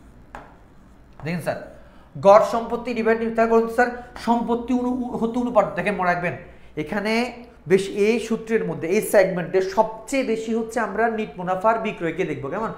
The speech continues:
আপনাকে বলছে কি সম্পত্তি হতে উপার্জন, তাহলে সম্পত্তি হতে, সম্পত্তি নিচে, গড় সম্পত্তি নিচে থাকবে, উপরে নিট মুনাফা। গড় সম্পত্তি মানে আমরা জানি প্রারম্ভিক সম্পদ,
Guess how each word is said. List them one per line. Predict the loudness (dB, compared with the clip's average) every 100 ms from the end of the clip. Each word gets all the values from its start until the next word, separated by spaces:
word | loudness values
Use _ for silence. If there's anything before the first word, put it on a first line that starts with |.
| -14 -20 -2
আপনাকে | -2 0 -2
বলছে | -2 -2
কি | -2
সম্পত্তি | 0 0 0 0 0 -2
হতে | 0 -2
উপার্জন, | 2 2 2
তাহলে | -4 -2
সম্পত্তি | -2 0 -2 0 0
হতে, | 2 2 0 -2 -6 -12
সম্পত্তি | 0 2 2 0 0
নিচে, | -4 -4 2
গড় | 4
সম্পত্তি | 4 0 -2 -4
নিচে | -4 -4
থাকবে, | -4 -4 -2 -2 -4 -14 -10
উপরে | 2 4 4
নিট | 4 -2
মুনাফা। | -2 0 0
গড় | 2 0 0
সম্পত্তি | -4 -4 -2
মানে | 0
আমরা | 2 2
জানি | 2 2
প্রারম্ভিক | 4 4 4 -2
সম্পদ, | -4 2 2